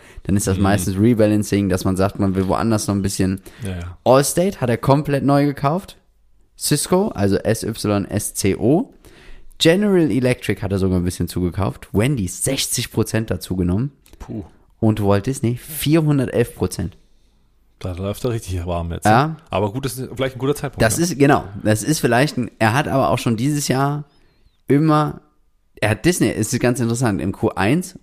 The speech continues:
Speaker 1: um vierunddreißig Prozent reduziert, im Q zwei um acht Prozent erhöht und jetzt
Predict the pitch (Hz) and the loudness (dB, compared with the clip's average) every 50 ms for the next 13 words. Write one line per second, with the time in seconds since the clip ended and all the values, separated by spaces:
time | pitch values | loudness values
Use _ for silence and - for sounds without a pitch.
0 | _ _ - 117 113 110 - - - - 170 202 220 233 214 175 165 170 165 156 | _ _ -2 0 0 0 -2 -6 -8 -2 2 2 2 2 2 0 2 0 0 0
1 | 151 - - - 135 - - 131 123 110 113 107 101 95 - - - 95 92 - | -4 -6 -2 -4 -4 -2 -2 -4 -2 0 -2 0 -2 -2 -4 -2 0 0 0 0
2 | 175 - - _ _ _ _ _ _ _ _ _ _ _ - 107 104 - 117 101 | -2 -6 -10 _ _ _ _ _ _ _ _ _ _ _ -2 -2 -2 -2 -4 -4
3 | - - - 113 117 - - - - - - - 131 - 131 120 110 104 104 120 | 0 0 2 2 0 0 -2 -6 -8 -8 -6 -6 -6 -4 -2 -2 -2 -2 -2 -2
4 | - - 104 104 104 110 - - - _ | -2 -2 -2 0 0 -2 -2 -4 -10 _